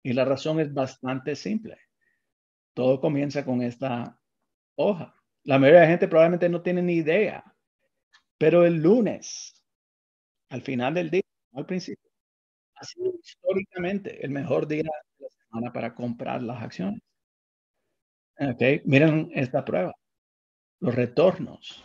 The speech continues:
por día, especialmente si entras al final del lunes, que tienden a ser negativos, el martes, por eso muchos llaman el martes Turnaround Tuesday.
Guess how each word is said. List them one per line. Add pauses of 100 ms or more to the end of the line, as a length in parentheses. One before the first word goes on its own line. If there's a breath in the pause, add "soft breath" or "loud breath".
por
día, (1300)
especialmente
si
entras
al
final
del
lunes,
que
tienden
a
ser
negativos, (1000)
el
martes,
por
eso
muchos
llaman
el
martes
Turnaround
Tuesday.